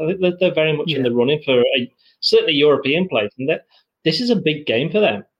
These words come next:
Speaker 1: I don't think they, I don't think Villa can afford to do what some of the other teams have done and just sit back and play for a draw, 'cause that's of no use to them whatsoever.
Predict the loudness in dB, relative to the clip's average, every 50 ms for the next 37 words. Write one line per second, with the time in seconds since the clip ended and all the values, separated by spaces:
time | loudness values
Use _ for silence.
0 | _ _ _ _ _ _ _ _ _ _ _ _ -20 -14 -8 -6 -4 -4 -4 -2
1 | -2 -2 -2 -2 -4 -6 -4 -2 -2 -2 -2 -2 -4 -2 -2 0 0 0 0 -2
2 | -6 -8 -4 -2 -2 0 0 0 -2 -4 -4 -4 -4 -4 -6 -4 -2 0 2 2
3 | 2 0 0 -4 -8 -14 -10 -6 -2 -2 -2 -2 -4 -6 -6 -4 -2 0 0 0
4 | -2 -4 -4 -2 -4 -2 -4 -6 -6 -4 -4 -2 -2 -4 -4 -4 -4 -4 -4 -4
5 | -4 -4 -4 -4 -6 -12 -8 -2 -2 -2 -2 -2 -6 -8 -4 -2 -2 -2 -2 -4
6 | -6 -8 -8 -8 -6 -4 -4 -2 -2 -4 -6 -6 -8 -10 -8 -6 -6 -6 -6 -6
7 | -6 -6 -6 -6 -6 -8